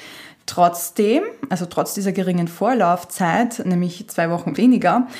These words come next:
war die Blockbuster-Woche aber tatsächlich ein voller Erfolg.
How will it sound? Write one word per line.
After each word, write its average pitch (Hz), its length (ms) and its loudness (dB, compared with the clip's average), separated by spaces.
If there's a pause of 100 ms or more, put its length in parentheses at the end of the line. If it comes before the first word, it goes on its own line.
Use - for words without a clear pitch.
(140)
war 233 400 4
die 240 80 2
Blockbuster-Woche 196 800 0
aber 180 180 0
tatsächlich 175 440 -6
ein 170 160 -4 (180)
voller 165 380 0
Erfolg. - 640 -6